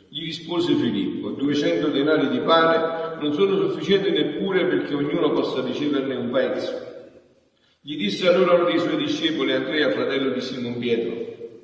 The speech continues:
"C'è qui un ragazzo che ha cinque pani d'orzo e due pesci.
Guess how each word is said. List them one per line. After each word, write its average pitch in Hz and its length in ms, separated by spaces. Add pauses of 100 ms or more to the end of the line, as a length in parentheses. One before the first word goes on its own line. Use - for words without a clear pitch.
(240)
"C'è 147 160
qui 151 120
un 196 100
ragazzo 202 640
che 170 100
ha 175 80
cinque 180 300
pani 170 280
d'orzo 170 380
e 170 40
due 160 200
pesci. 156 760